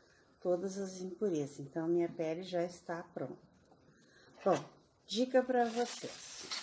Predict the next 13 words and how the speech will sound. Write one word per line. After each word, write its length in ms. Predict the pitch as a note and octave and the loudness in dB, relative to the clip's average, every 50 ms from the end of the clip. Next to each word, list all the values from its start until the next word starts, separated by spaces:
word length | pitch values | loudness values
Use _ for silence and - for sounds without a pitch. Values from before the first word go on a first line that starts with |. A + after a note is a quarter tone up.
| - - - - - - - - - - - - - - - - - - | -8 -10 -8 -8 -8 -8 -8 -10 -10 -10 -12 -12 -14 -16 -16 -18 -10 -6
A 80 | - F#3 | -6 -4
dica 260 | F#3 G#3+ G#3+ - A3+ | -2 0 2 2 2
do 140 | G#3 A3+ A3+ | 2 0 -2
dia, 360 | G3+ E3 D3+ C3+ B2+ C3+ C#3 - - - | -2 -2 -4 -4 -4 -6 -10 -12 -14 -4
ó, 300 | - - F#3+ E3+ D#3 - - G3+ | 2 4 4 4 4 2 0 2
um 100 | G3+ G3+ | 2 4
mamãozinho. 800 | G#3 A3 A3+ A#3+ A#3+ B3 B3+ C4 A3 - - D3+ C3+ C3 B2+ B2+ - - - - - - _ _ _ _ _ _ _ _ _ _ _ _ _ _ _ _ _ _ _ _ _ - - _ _ _ - _ | 4 4 4 4 4 4 4 4 2 2 -2 -2 -2 -2 -2 -4 -8 -12 -18 -20 -20 -20 _ _ _ _ _ _ _ _ _ _ _ _ _ _ _ _ _ _ _ _ _ -20 -20 _ _ _ -8 _
Pega 440 | - F#3 D#3 D3 C#3 - D3 C3 - - - - - - - - _ _ _ | -2 0 0 0 -2 -6 -8 -10 -12 -14 -20 -20 -20 -20 -20 -20 _ _ _
uma 220 | G#3+ A#3 B3+ C4 | -2 0 0 0
colherinha, 1000 | B3+ - - A3 G3+ F#3+ E3+ D#3 D3+ C#3 D3 C#3 C3+ C#3+ D#3 G3 A#3+ C#4 D#4 F4 - - - - - - - - - - - - - - - - - - - - | 0 2 2 4 6 6 6 6 4 0 -2 0 2 2 2 2 2 2 2 0 0 -6 -16 -20 -20 -20 -20 -20 -20 -20 -20 -20 -20 -20 -16 -14 -14 -12 -8 -4
tá? 180 | C#3+ F3+ C#4 F#4 - - - - - - - - - - - - - - - - - - - - - - - - - - - - - - - - - - - - - - - - F#3+ | -2 -2 -2 -2 -4 -8 -14 -18 -20 -18 -16 -16 -16 -16 -16 -18 -20 -20 -20 -20 -20 -20 -20 -20 -20 -20 -20 -20 -20 -20 -16 -16 -16 -16 -16 -16 -16 -16 -16 -14 -12 -12 -10 -4 -2
Uma 120 | F#3 F3+ E3+ | 0 0 0
colherinha. 840 | - - D#3+ D3 C#3 C3 C3+ - - D3 F3 A#3+ D#4 F#4 F#4 F4+ | -2 -4 -6 -4 -6 -6 -8 -6 -4 -2 2 4 4 4 2 0